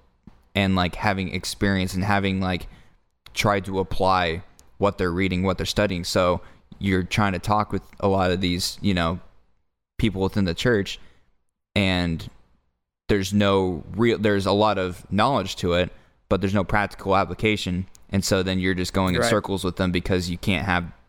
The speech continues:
Speaker 1: you can't have these arguments because, I mean, as we've talked about, the Bible's not just a black and white book. It is full of color, and you gotta go out and practice it and live it out.
Speaker 2: You and I are, are talking about that for us, it, it's more about the association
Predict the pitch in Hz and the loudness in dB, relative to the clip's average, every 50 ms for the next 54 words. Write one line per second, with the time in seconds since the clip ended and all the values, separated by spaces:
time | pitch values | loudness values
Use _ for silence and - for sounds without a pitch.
0 | - - 101 104 - 117 104 92 101 95 95 87 90 87 90 87 107 101 87 85 | -8 -4 -2 -2 0 0 -2 0 0 -2 -2 -2 -2 -2 0 0 0 0 -2 -6
1 | 82 82 - - 82 - 95 82 80 85 - - - - - _ _ - 87 82 | -10 -10 -8 -8 -6 -4 -2 -2 -2 -2 -6 -8 -10 -12 -20 _ _ -4 -2 0
2 | 90 92 87 92 95 98 - - 92 85 87 - - 82 80 76 - - - - | 0 0 0 0 0 -2 0 0 0 0 0 -2 -2 0 0 0 -2 -4 -12 -16
3 | - - - 90 82 87 87 87 82 85 85 90 - - - - - - - - | -14 -8 -4 -2 0 2 2 0 0 -2 -4 -6 -6 -10 -12 -14 -20 -20 -20 -12
4 | - 92 92 90 82 80 95 98 - - - 98 87 85 - - 87 82 87 - | -6 -2 0 2 2 0 0 -2 -4 -2 0 2 0 0 0 -4 -6 -4 -2 0
5 | 90 87 - - 95 92 78 - - - 101 98 90 85 - - - 82 82 80 | 0 0 0 0 -2 -2 -2 -2 0 0 2 2 2 0 -2 -4 -4 -2 0 0
6 | 82 90 - - - - - 87 90 95 101 98 92 92 92 90 87 87 90 85 | -2 -4 -6 -12 -10 -4 0 2 2 4 4 2 2 0 0 -2 -2 -2 -2 -2
7 | 69 62 - - 92 87 - - - - - 73 52 71 82 85 90 80 80 78 | -2 -2 -2 0 0 -2 -2 -4 -10 -6 -4 -4 -4 -4 -4 -4 -4 -4 -2 -2
8 | 85 82 78 - - - - - _ _ _ _ _ _ _ _ _ _ _ _ | -2 -2 -2 -4 -6 -10 -20 -20 _ _ _ _ _ _ _ _ _ _ _ _
9 | _ _ _ _ _ - 185 220 220 214 202 190 185 175 165 - 165 160 160 - | _ _ _ _ _ 0 2 2 4 4 4 4 4 2 4 4 2 0 0 2
10 | 165 156 156 156 160 151 143 139 135 135 127 - 143 139 - - - _ _ - | 2 2 2 2 0 -4 0 2 2 2 2 0 0 -2 -2 -2 -6 _ _ -2
11 | - 175 156 160 165 175 170 - - - 160 165 - 160 160 156 151 - - 160 | 0 2 2 4 2 0 -2 -4 -2 0 0 2 2 2 0 0 0 0 -2 0
12 | 156 156 156 151 143 143 143 139 - 139 123 - - 139 135 131 - - 127 117 | 2 2 2 2 2 0 0 0 -2 -4 -4 -2 -2 -2 -2 -2 -2 -2 -2 -2
13 | 113 117 - - 139 139 143 | -2 -2 -4 -4 -6 -6 -6